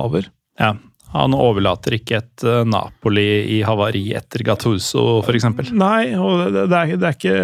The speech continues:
Speaker 1: det, det er ikke noe konkursbo, det er liksom, a-, alt liksom, alt stemmer da.
Speaker 2: Mm.
Speaker 1: Ehm, så, så, så det er, eh, det er bra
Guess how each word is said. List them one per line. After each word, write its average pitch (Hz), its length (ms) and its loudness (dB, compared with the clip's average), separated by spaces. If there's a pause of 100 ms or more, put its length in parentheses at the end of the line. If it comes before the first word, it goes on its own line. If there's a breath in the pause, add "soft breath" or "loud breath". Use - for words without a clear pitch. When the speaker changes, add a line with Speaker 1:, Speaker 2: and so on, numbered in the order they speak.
(260)
Speaker 1:
det, 180 200 0
det 175 80 2
er 175 140 2
ikke 156 180 -4
noe 143 80 0
konkursbo, 156 800 0
det 160 80 0
er 170 80 2
liksom, 170 220 -2
a-, 156 320 0 (160)
alt 156 260 0
liksom, 127 240 0
alt - 560 -4
stemmer 156 400 0
da. 180 60 0 (220)
Speaker 2:
Mm. 120 180 0 (480 loud breath)
Speaker 1:
Ehm, 151 460 2 (260)
så, 175 220 -4
så, - 140 -2 (100)
så 190 200 0
det 147 80 4
er, - 160 4
eh, 90 300 2
det 90 100 0
er 165 80 0
bra 147 140 2